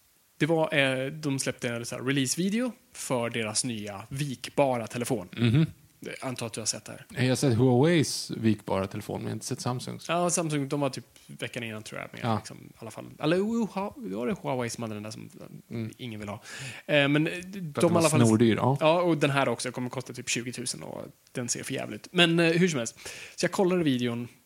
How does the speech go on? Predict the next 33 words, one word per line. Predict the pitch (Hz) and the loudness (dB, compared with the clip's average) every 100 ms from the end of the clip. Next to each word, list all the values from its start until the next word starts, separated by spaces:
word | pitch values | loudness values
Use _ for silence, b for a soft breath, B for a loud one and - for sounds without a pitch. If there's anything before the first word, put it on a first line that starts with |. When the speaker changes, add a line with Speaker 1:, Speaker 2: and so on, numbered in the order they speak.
| _ | _
Speaker 1:
och | 147 | -10
bara | 123 120 | -6 -6
så, | 147 | -6
ja, | 156 | -4
det | 160 | -2
var | 135 | 0
ju | 127 | 0
bara, | 117 104 101 113 139 | -2 -8 -10 -14 -10
alltså, | - 147 147 - | -8 -8 -14 -18
det | 175 - | -20 -18
var | 151 | -16
inget | 139 131 | -14 -14
speciellt. | 131 - 139 120 | -12 -10 -10 -12
Alltså, | 135 - | -14 -12
vi | 123 | -12
fick | - - 131 | -14 -16 -18
ju | 117 | -14
knappt | 127 - | -14 -10
ens | 120 | -8
se | - | -8
telefonen. | - 123 139 117 | -10 -8 -6 -6
Det | 113 | -10
var | |
ju | 120 | -10
bara | 117 110 | -8 -8
en | 127 120 131 | -8 -12 -8
datanimerad | 123 113 117 131 135 110 | -6 -6 -6 -4 -4 -6
version, | 101 117 113 - | -8 -10 -12 -14
eh, | 135 | -14
mo-, | 123 131 123 120 - | -14 -14 -14 -14 -10
modell | 123 143 156 | -4 -2 -2
av | 107 | -2
den. | 110 | -6